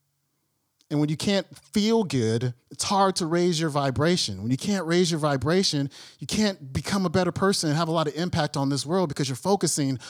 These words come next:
on all the negative stuff going on. You're seeing the world through that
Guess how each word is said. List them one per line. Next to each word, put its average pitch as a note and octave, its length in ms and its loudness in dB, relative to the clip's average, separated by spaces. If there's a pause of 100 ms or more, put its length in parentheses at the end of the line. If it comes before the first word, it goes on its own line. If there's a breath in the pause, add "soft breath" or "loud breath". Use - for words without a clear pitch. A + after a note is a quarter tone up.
on D3 120 -8
all F3+ 240 2
the E3+ 120 0
negative D#3+ 380 0
stuff D#3+ 260 -4
going C3+ 280 -2
on. D3+ 240 0 (220 loud breath)
You're C#3+ 120 0
seeing G3 480 2
the D3 80 2
world D#3 540 2
through D#3 100 2
that C3+ 320 -2